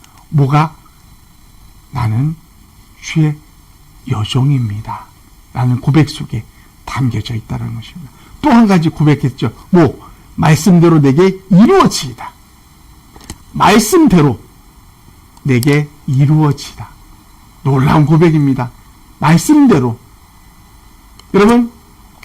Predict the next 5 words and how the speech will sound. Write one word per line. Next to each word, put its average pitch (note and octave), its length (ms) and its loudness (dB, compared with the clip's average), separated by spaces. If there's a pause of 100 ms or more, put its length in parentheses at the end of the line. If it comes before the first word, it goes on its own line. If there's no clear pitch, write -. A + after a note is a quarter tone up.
(600)
이 G3+ 100 2
"말씀대로 A#3 580 4
이루어집니다."라는 A3 1080 4
고백 G#3 280 2
속에는 G#3+ 500 2